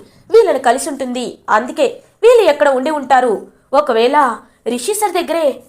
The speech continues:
వీళ్ళు కూడా ఉన్నారా అని ఆలోచనలో పడతాడు భద్ర. అప్పుడే భద్ర శైలేంద్రకి కాల్ చేస్తారు. "చెప్పరా" అని అంటాడు శైలేంద్ర. "సార్, నాకెందుకో అనుమానంగా ఉంది,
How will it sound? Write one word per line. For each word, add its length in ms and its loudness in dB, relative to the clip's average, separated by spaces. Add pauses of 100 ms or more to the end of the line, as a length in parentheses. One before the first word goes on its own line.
(140)
వీళ్ళు 280 -4
కూడా 240 2
ఉన్నారా 300 2 (380)
అని 200 -4 (440)
ఆలోచనలో 560 2
పడతాడు 520 0 (500)
భద్ర. 240 2 (600)
అప్పుడే 300 2 (120)
భద్ర 220 2 (580)
శైలేంద్రకి 520 0
కాల్ 320 0
చేస్తారు. 400 4 (520)
"చెప్పరా" 340 2 (320)
అని 140 2
అంటాడు 380 -2
శైలేంద్ర. 380 0 (520)
"సార్, 280 0 (340)
నాకెందుకో 460 0
అనుమానంగా 480 2
ఉంది, 260 -4